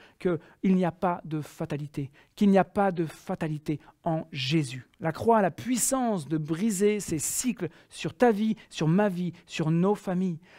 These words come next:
La croix a la puissance d'arrêter la course des événements. Pourquoi ? Eh bien parce que le Christ nous a rachetés de la malédiction de la loi en devenant malédiction pour nous, dit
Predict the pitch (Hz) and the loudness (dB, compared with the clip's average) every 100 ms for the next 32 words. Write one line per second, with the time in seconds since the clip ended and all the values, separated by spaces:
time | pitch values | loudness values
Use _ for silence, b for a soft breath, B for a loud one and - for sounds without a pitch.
0 | B 180 180 214 240 233 170 - 220 254 | B -2 0 4 4 4 -2 -4 -4 -2
1 | - 247 233 175 208 202 202 214 180 147 | -2 -2 -2 2 2 2 0 0 0 -2
2 | _ - 269 247 220 - 175 160 165 160 | _ -6 -2 0 -2 -4 -2 2 2 2
3 | 160 151 139 - - - 269 294 _ _ | 0 -2 -8 -14 -8 2 2 2 _ _
4 | _ _ - 156 165 156 170 - 185 170 | _ _ -6 0 0 0 -2 0 0 0
5 | B 175 156 - 277 - 170 b b 185 | B -8 -6 0 0 2 -4 b b -2
6 | 170 165 147 220 220 - 226 240 B B | 2 0 0 -2 -2 -2 -2 -2 B B
7 | 175 156 156 233 233 202 165 214 185 165 | 0 2 4 2 0 -2 -4 -2 2 2
8 | 160 180 214 170 214 214 220 202 185 196 | 2 0 0 -2 0 0 0 0 0 0
9 | 180 185 - 202 190 - 180 160 185 156 | -2 -8 -6 -4 -6 -4 -2 0 0 -2
10 | 151 | -6